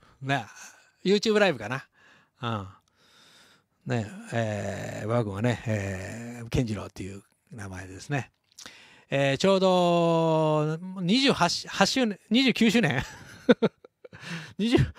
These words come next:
二十八年前、二十九周、九、九、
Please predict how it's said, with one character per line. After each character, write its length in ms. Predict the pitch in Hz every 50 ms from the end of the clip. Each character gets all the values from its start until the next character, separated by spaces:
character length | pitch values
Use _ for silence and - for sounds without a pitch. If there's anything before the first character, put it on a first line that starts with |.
| - - - - - -
二 120 | 185 226
十 100 | 240 247
八 240 | 175 - 190 - 240
年 180 | 233 233 233 226
前、 260 | 226 202 147 123 - - _ _ _ _ _ _ _ -
二 100 | 196 226
十 100 | 220 -
九 160 | - 220 196
周、 140 | 185 233 185
九、 220 | - - 240 - 440 480 - _ _ _
九、 380 | - - 214 220 220 285 285 196